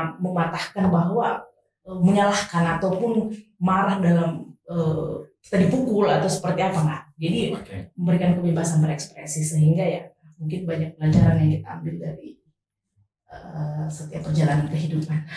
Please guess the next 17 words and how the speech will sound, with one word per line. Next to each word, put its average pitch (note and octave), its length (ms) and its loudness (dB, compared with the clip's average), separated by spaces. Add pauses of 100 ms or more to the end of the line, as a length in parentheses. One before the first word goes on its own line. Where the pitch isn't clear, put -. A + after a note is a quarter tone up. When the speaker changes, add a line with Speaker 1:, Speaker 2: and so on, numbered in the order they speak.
(200)
Speaker 1:
<laughs> - 380 -4
Speaker 2:
Dari E3+ 160 6
segi - 180 6
pekerjaan E3+ 460 8
sekarang F#3+ 280 4
bisa F3 120 6
dikatakan C#3 300 4
sebagai B2 240 4
seseorang C3 460 2
yang B2+ 120 4
sukses, - 480 4 (460)
bisa G#2 180 0
dibilang G#2+ 240 4
seperti G#2+ 320 2
itu. D#3+ 160 0 (460)
Dan C3+ 200 4
sekarang F#3+ 300 4